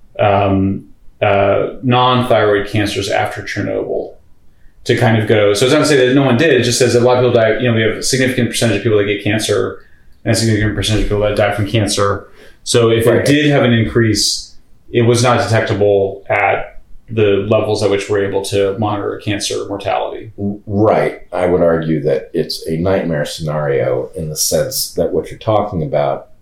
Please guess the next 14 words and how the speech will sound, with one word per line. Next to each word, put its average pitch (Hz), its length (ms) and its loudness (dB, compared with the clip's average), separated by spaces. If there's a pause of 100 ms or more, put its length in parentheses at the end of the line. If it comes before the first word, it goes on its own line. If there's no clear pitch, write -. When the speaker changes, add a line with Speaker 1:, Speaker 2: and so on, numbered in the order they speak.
(760)
Speaker 2:
first - 300 -2
of 78 80 -4
all, 69 460 -2 (400)
people 92 200 -8
do 87 100 -4
not 90 320 -2
intuit 90 480 -2
the 147 60 -14
difference - 680 -6 (220)
between 73 480 -6
the 69 60 -8
danger 82 520 -2
of 71 100 -8
radiation, 78 840 -2